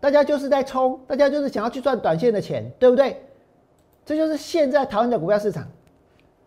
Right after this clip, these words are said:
那如果这个盘从现在开始量会缩，今天冲上去的I C设计就不会天天涨，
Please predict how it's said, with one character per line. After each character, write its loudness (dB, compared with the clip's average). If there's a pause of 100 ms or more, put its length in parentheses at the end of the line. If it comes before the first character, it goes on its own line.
(180)
那 6
如 4
果 8
这 0
个 4
盘 -4 (160)
从 0
现 -2
在 -4
开 0
始 -4
量 4
会 0
缩， 0 (460)
今 2
天 2
冲 0
上 0
去 -2
的 2
I 0
C 0
设 0
计 -4 (280)
就 4
不 2
会 2
天 0
天 2
涨， -4